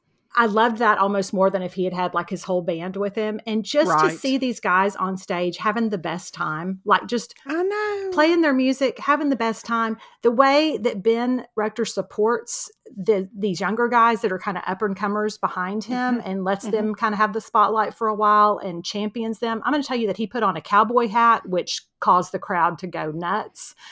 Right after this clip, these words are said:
Speaker 2: <laughs>
Speaker 1: He played to the Texas crowd a lot, which was really well done.
Speaker 2: Yes. Well, I mean, y-, y-, yeah.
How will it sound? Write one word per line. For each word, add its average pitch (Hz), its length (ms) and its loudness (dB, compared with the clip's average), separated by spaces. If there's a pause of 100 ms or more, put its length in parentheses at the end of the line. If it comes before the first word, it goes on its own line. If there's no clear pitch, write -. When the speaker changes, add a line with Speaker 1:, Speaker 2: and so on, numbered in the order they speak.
Speaker 2:
<laughs> 214 60 4 (2000)
Speaker 1:
He - 120 0
played 247 420 4
to 247 80 0
the 208 80 2
Texas 202 420 -2
crowd 196 320 4
a 180 60 2
lot, 165 500 6
which 185 200 -6
was 180 180 -2
really 180 420 0
well 180 240 2
done. 180 480 -2 (360)
Speaker 2:
Yes. 220 480 6
Well, 277 200 8
I 302 40 4
mean, 339 180 4
y-, 320 160 0
y-, 285 180 -10
yeah. 262 460 4